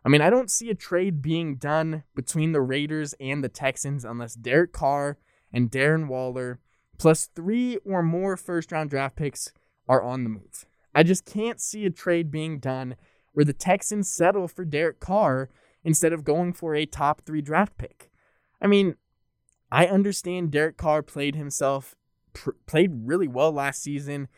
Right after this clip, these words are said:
He was a top ten rated quarterback according to Pro Football Focus, uh, but who knows how much we can trust those ratings every single time. Uh, so, I mean, he played well last season. He was one of the better quarterbacks in the N F L, but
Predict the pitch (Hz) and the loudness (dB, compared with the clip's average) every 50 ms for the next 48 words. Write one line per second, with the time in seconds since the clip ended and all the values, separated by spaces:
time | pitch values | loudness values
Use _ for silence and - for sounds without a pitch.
0 | _ _ _ - - 135 131 131 123 - - 160 147 156 160 _ - - 185 165 | _ _ _ -2 0 0 0 0 -2 -2 2 6 6 6 6 _ -2 -4 -2 -2
1 | 165 151 151 147 139 131 - - 151 143 143 135 135 131 131 - 127 - - 147 | -2 -2 -2 -2 -2 -4 -6 -6 -6 -6 -4 -2 -4 -4 -4 -8 -14 -10 -6 -4
2 | 147 147 147 151 143 131 - - 135 135 - - 139 123 - 127 127 - - 135 | -4 -2 -4 -6 -8 -8 -4 -2 -2 -2 -2 -6 -10 -4 -2 -2 -2 -2 -2 -4
3 | 127 123 - - 135 123 - - - _ _ _ _ _ _ _ _ _ - - | -4 -4 -4 -4 -4 -4 -4 -6 -10 _ _ _ _ _ _ _ _ _ -6 -6
4 | - 175 175 185 185 160 160 196 190 180 175 160 156 - 165 156 165 160 147 - | -6 -2 2 4 6 6 6 6 4 2 2 -2 -4 -2 -2 -2 -2 -4 -8 -8
5 | 160 151 - - 135 117 - - 151 147 - - 147 143 131 127 127 127 135 135 | -10 -10 -6 -4 -6 -4 0 4 2 2 4 2 0 0 0 0 -2 -4 -2 -2
6 | 135 135 131 - 127 127 131 127 - - 131 120 110 - - 123 127 123 123 123 | -4 -6 -6 -6 -8 -8 -8 -10 -10 -10 -10 -10 -10 -10 -4 0 0 0 0 -2
7 | 120 117 _ _ _ _ _ _ _ - - 117 120 120 120 - 160 - - 185 | -6 -10 _ _ _ _ _ _ _ -4 0 0 0 0 -2 -4 -2 2 4 6
8 | 175 170 - 160 170 185 180 180 190 180 - - 233 247 254 190 160 156 160 165 | 6 4 2 -2 -2 0 0 2 0 0 -2 -2 0 0 0 0 2 2 2 2
9 | 151 143 131 131 127 - - 123 104 95 - - - - _ _ _ _ _ _ | 4 4 2 2 2 0 -6 -8 -8 -12 -14 -18 -20 -20 _ _ _ _ _ _
10 | - - 139 160 160 151 139 135 127 143 170 185 180 180 147 131 143 156 160 - | 2 6 10 10 10 10 8 4 2 4 4 4 2 0 -2 2 4 4 4 2
11 | - - 185 175 175 170 160 156 151 151 156 - - 139 147 156 151 143 147 151 | -2 -4 -4 -4 -4 -2 0 0 0 0 0 -2 -4 -4 -4 -2 -4 -4 -4 -4
12 | 151 143 - - 127 131 147 147 131 131 131 143 147 | -4 -6 -4 -4 -2 -2 -2 -2 -2 -4 -6 -6 -6